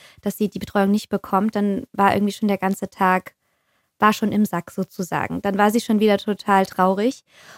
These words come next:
Und sie hat da alles schön abgeheftet in so Glassichtfolien.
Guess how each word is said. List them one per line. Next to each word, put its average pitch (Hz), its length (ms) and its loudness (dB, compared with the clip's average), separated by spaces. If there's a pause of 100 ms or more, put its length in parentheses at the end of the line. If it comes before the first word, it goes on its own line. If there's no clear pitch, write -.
(100)
Und 226 200 0
sie 226 120 0
hat 233 120 0
da 226 160 2
alles 262 320 2
schön 233 220 2
abgeheftet - 720 -2
in 202 140 -4
so 185 260 -2 (140)
Glassichtfolien. 233 1080 2